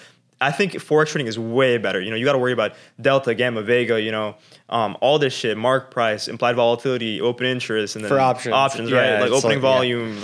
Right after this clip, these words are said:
Speaker 1: fucking
Speaker 2: And options is a
Speaker 1: reading,
Speaker 2: mission.
Speaker 1: reading the tape, right? And, you know, it's, it's very good to make money. You know, there's, there's some very successful people out there, you know, eight-figure traders, seven-figure traders. Um, but you can't be Forex, I think.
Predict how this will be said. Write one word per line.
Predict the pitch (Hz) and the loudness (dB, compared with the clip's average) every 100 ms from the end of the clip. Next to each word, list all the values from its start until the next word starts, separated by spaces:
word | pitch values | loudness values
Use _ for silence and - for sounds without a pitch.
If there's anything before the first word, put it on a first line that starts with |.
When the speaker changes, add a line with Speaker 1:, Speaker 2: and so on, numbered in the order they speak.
| 113 | -8
Speaker 1:
fucking | - 123 131 117 113 - | -4 -4 -4 -6 -8 -4
Speaker 2:
And | |
options | 123 123 151 | 0 2 2
is | 131 | 0
a | |
Speaker 1:
reading, | 147 151 | 0 0
Speaker 2:
mission. | 113 113 117 | 0 -2 -2
Speaker 1:
reading | 147 135 | -2 -2
the | |
tape, | - 143 107 | 0 0 0
right? | 120 123 | 0 -2
And, | 139 135 | -4 -4
you | 165 | 0
know, | 160 | 0
it's, | 151 - | 0 -2
it's | 147 | -6
very | 120 170 196 | 0 2 4
good | 156 | 2
to | 147 | -2
make | 127 | -4
money. | 123 113 | -2 -2
You | 110 | -2
know, | 110 | -2
there's, | 127 123 | -2 -2
there's | 123 127 | -4 -4
some | 123 | 0
very | 127 139 | 2 2
successful | 131 135 123 123 | 0 -4 -6 -6
people | 123 113 113 | -8 -2 -2
out | 113 | -2
there, | - 98 | -4 -8
you | |
know, | 101 | -6
eight-figure | 104 120 117 113 | -6 -6 -6 -6
traders, | 113 101 95 | -6 -6 -6
seven-figure | 113 107 104 | -8 -8 -10
traders. | 113 98 95 - _ _ _ | -8 -8 -8 -14 _ _ _
Um, | 113 107 101 98 | -2 -2 -2 -4
but | 117 120 | -2 -2
you | - | -2
can't | 165 135 | -2 -2
be | 113 | -4
Forex, | - 110 98 | -4 -4 -4
I | 87 | -8
think. | - 92 | -10 -16